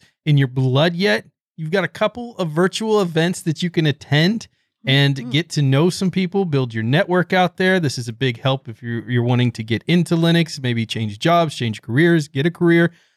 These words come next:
Speaker 1: uh, is to start networking with folks. And what better place than virtual conferences out there? We have the Open SUSE Asia Summit, which is going to be virtual, and it's going to take place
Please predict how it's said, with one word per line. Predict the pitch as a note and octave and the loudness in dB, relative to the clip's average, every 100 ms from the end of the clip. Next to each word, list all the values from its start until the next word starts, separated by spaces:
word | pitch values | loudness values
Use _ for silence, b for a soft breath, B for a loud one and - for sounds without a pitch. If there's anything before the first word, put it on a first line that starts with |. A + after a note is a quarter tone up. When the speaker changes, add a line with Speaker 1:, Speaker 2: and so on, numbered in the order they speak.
| _ D3 | _ -2
Speaker 1:
uh, | C3+ | 0
is | C#3+ - | 0 -2
to | C3 | -4
start | D3+ B2 | -2 0
networking | D3+ D3+ C#3 C3 A#2+ | 0 0 -2 0 -2
with | A2+ | -2
folks. | - A2 - | -4 -6 -2
And | C3 | 0
what | D3 | 0
better | C3+ C#3 | 0 -2
place | - C3 B2+ | 0 -2 0
than | C3+ A#2+ | 0 2
virtual | A#2+ - B2 | 0 0 -6
conferences | - D3 E3 C#3+ C3 B2+ A#2 | 0 0 0 -2 0 0 2
out | A#2+ A2+ | 0 0
there? | A#2 G#2+ | -4 -2
We | C3 | 0
have | D#3+ D3+ | 2 0
the | - | 0
Open | F#3 - A3 | -2 -2 -6
SUSE | - E3 E3 F#3 E3 | -2 0 0 0 0
Asia | C#3 D#3+ F#3+ D3+ | 2 2 2 0
Summit, | - C#3 A#2 G#2+ G#2 _ _ _ _ | 0 -2 0 -2 -6 _ _ _ _
which | C3+ C3+ | -6 -2
is | C3 | -4
going | B2 C#3 C3+ | 0 0 0
to | B2+ B2+ | -2 -2
be | B2 | -2
virtual, | A#2 C3 - D3+ | 2 0 0 0
and | C#3 | 0
it's | B2 | 0
going | - C#3 C3 | 0 0 0
to | - | -2
take | - D3 - | -4 -4 -2
place | - C#3 C3+ | -2 0 -2